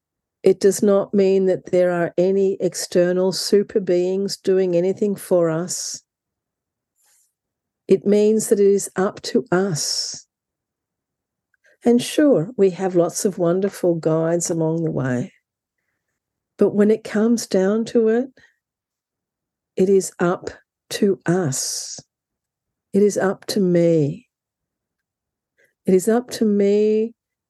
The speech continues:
to prioritize my path, my life, my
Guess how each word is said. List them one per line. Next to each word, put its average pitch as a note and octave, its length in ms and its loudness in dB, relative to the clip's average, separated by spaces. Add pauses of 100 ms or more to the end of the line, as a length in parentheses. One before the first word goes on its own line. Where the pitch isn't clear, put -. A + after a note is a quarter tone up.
to G3+ 240 0
prioritize F3 1400 -2 (760)
my F3 640 0
path, G#3+ 600 -4 (580)
my E3+ 220 2
life, F#3+ 720 -4 (1500)
my F3+ 280 0